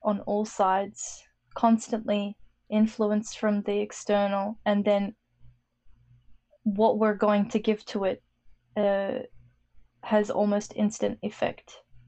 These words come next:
The, the, you know, the, but dealing with this on mythological origins, it's, it's like, uh, we can't go on like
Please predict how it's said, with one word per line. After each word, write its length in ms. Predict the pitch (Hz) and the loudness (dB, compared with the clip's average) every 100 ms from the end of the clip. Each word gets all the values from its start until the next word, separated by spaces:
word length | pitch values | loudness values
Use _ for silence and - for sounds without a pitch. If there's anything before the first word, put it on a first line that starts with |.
| _ _ - - _ _ _ - _ _ _ | _ _ -20 -20 _ _ _ -20 _ _ _
The, 220 | 220 220 - | 0 0 0
the, 280 | 214 208 202 | -2 -2 -2
you 200 | 220 220 | 2 2
know, 140 | 208 196 _ _ _ - - - | 2 0 _ _ _ -20 -12 -10
the, 240 | 185 - - - - | -6 -6 -6 -6 2
but 160 | 214 214 | 2 4
dealing 360 | 262 254 254 233 - _ | 4 6 8 4 0 _
with 100 | 214 | -2
this 180 | 220 - | -2 0
on 400 | 202 196 - 202 - - | 0 0 -4 -6 -4 -8
mythological 840 | 220 196 196 196 202 202 185 196 _ _ - - _ _ - - - - | 0 2 2 -2 -6 -4 -6 -8 _ _ -20 -20 _ _ -20 -20 -8 0
origins, 480 | 202 202 196 196 - | 2 2 0 -6 -2
it's, 280 | 220 220 - | -2 -2 -2
it's 220 | 226 220 | 0 2
like, 320 | 226 220 208 - - | 4 4 2 -8 2
uh, 340 | 208 208 202 - - _ _ - - _ _ | 4 6 2 -2 -18 _ _ -20 -20 _ _
we 120 | - 220 | -2 2
can't 260 | 233 226 | 4 4
go 140 | 220 214 | 6 6
on 160 | 214 | 6
like 220 | 202 196 | 4 0